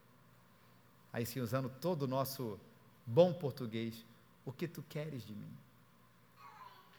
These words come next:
O que tu pedires de mim, farei eu." Se eu fosse Jesus,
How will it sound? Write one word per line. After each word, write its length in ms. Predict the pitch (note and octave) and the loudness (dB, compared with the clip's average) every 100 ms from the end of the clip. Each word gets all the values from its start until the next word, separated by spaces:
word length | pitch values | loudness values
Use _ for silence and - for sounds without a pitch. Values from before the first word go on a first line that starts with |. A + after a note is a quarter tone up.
| - - - - - - - - - - - - - - - - - - - - | -20 -20 -20 -20 -20 -20 -20 -20 -20 -20 -20 -20 -20 -20 -20 -20 -20 -20 -20 -14
O 40 | - | -2
que 120 | F#3+ | -2
tu 100 | - | 0
pedires 480 | - D#3 D3 F#3 D3+ | 0 2 2 2 0
de 100 | D3 | 0
mim, 160 | E3+ | -2
farei 460 | - D#3+ D3+ B2+ A2 | 0 0 0 0 -2
eu." 60 | G#2 G2+ - - - - - - - - - - - - - - - - - - - - - - | -6 -16 -20 -20 -20 -20 -20 -20 -20 -20 -20 -20 -20 -20 -20 -20 -20 -20 -20 -20 -20 -20 -20 -18
Se 400 | - - - E3 | -8 -4 -2 4
eu 180 | F#3 B3 | 4 4
fosse 460 | - - F#3 - C3 | 2 -2 -4 -4 -4
Jesus, 760 | B2 G2 A2+ C3 F#2+ - - | -4 -4 -4 -4 -6 -12 -16